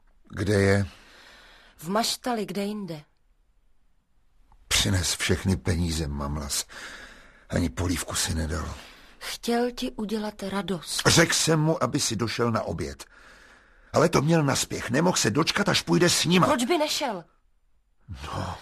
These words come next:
Speaker 2: Chtěl ti udělat radost. Ví, že peníze nemáš.
Speaker 1: To jsi neslyšela, co zpívali?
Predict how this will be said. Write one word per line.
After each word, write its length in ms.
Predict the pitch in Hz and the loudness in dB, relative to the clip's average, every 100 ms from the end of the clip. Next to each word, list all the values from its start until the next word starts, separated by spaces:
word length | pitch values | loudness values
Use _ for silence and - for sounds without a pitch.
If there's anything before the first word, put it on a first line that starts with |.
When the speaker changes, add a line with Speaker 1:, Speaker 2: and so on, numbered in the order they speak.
| - | -14
Speaker 2:
Chtěl 360 | - - 294 302 | -12 -4 -2 -2
ti 120 | 339 | -4
udělat 420 | 285 269 285 285 | -8 -2 -2 -2
radost. 800 | 262 247 262 247 170 - - - _ _ _ | -4 -4 -2 -2 -4 -8 -10 -20 _ _ _
Ví, 320 | 147 214 240 214 | -8 -4 -4 -4
že 120 | 233 | -6
peníze 560 | - 196 196 196 180 | -6 -6 -4 -6 -8
nemáš. 600 | 165 160 139 - - - - | -10 -10 -14 -16 -20 -8 2
Speaker 1:
To 140 | 165 | 2
jsi 260 | - 135 117 | 4 4 6
neslyšela, 720 | 131 - 156 151 160 170 165 | 6 6 4 6 6 6 6
co 160 | 185 | 4
zpívali? 720 | - - 147 127 147 247 214 | 2 2 4 6 6 6 2